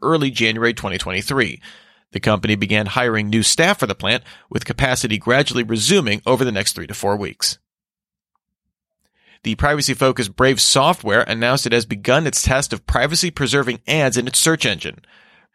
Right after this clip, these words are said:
To do this, Brave uses the content of a search query,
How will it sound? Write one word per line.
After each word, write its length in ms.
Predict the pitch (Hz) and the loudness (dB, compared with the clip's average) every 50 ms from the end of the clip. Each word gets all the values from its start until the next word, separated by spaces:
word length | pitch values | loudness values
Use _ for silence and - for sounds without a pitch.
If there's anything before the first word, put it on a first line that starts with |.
| _ _ | _ _
To 100 | - 120 | -2 0
do 220 | 101 139 185 190 | 2 4 4 4
this, 220 | 131 110 117 139 - | 4 4 4 2 2
Brave 320 | - - 120 120 117 90 | 2 2 2 2 2 2
uses 280 | 107 113 110 123 123 107 | 0 0 0 0 -2 -2
the 120 | 101 95 | -4 -8
content 480 | - - - 139 131 135 - 147 135 - - | -8 -4 -2 0 0 2 2 0 -2 -2 -4
of 80 | 98 | -4
a 60 | 92 | -2
search 280 | - - 139 175 - - | 0 2 2 2 2 2
query, 420 | - 139 120 101 85 95 131 151 | 0 0 0 0 -2 -6 -8 -8